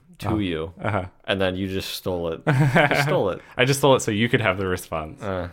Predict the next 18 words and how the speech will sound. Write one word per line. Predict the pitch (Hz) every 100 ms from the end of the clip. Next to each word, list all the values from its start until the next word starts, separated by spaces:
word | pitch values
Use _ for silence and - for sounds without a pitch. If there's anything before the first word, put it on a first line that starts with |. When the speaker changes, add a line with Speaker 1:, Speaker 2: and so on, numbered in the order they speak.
| -
Speaker 1:
thank | 95 92
you. | 95 98 -
Speaker 2:
Yeah, | 90 82
how | -
was | 123 135
Huntsman's | 127 120 104 90
Copse | 95 92
for | - 80
you? | 73 69 - - - _ _ _ _ _ _ -
Speaker 1:
Uh, | 143 165 170 165 - _ _ _ _ _ _ -
was | 165 165
nice. | 139 85 - - - _ -
Speaker 2:
Mm-hmm. | 107 80 -
Speaker 1:
Uh, | 113 110
I |
remember | 123 131 151
the | 123 104
first | - 113 110 -